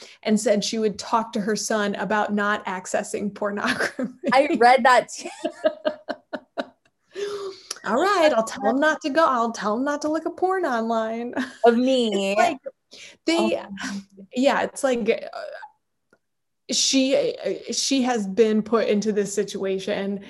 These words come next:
Speaker 1: <laughs> and it's like, she can't do anything. Every, <laughs> everything, everything is bad.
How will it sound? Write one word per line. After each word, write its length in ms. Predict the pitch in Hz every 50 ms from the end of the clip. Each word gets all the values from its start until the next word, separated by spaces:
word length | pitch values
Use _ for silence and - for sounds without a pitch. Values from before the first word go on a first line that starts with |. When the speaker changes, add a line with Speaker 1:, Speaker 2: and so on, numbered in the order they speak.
| - -
Speaker 1:
<laughs> 180 | _ - - -
and 640 | 285 330 - 762 784 784 740 659 330 - 285 - -
it's 200 | 294 277 - -
like, 400 | 254 254 - - 262 - - - - 277 269 196 254
she 200 | - - - 262
can't 260 | - - - 269 269
do 160 | - 254 220
anything. 600 | 196 208 208 - - _ - 208 202 - 190 - - - 415 359 269 -
Every, 240 | - 247 254 262 254 269 233 - - - 247 -
<laughs> 340 | - - 370 381 311 - -
everything, 880 | 254 254 262 302 311 302 311 294 285 277 277 269 262 254 254 247 254 - - _ _ _ _ _ _ -
everything 380 | 247 254 269 294 269 262 208 185
is 120 | - 175
bad. 400 | - - - - - - - -